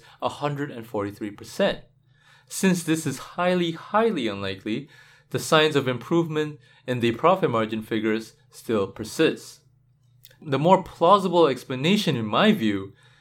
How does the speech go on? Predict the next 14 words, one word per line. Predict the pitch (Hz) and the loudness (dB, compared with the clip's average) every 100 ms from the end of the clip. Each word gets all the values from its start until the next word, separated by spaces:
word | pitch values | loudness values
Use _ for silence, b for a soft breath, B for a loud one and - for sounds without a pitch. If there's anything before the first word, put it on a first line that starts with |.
| b | b
is | 170 180 | -4 -2
that | 185 | 0
Horan | - 170 180 214 254 | 2 4 6 6 6
severely | - 156 120 120 190 220 226 226 | 4 0 0 2 6 6 6 2
underestimated | 170 156 147 156 156 131 120 110 107 B B B | 0 2 6 6 4 -4 -2 0 -2 B B B
how | 180 214 | 6 6
much | 202 151 151 | 6 4 2
the | 123 | -2
legal | 113 143 139 127 | 0 0 2 0
fees | - 143 135 131 b b | -2 -2 -2 -4 b b
or | 127 | 0
market | 120 151 160 143 | 2 2 2 -2
development | 107 101 147 202 127 113 | -4 2 2 4 0 -6
costs | - 110 113 | -2 -2 -2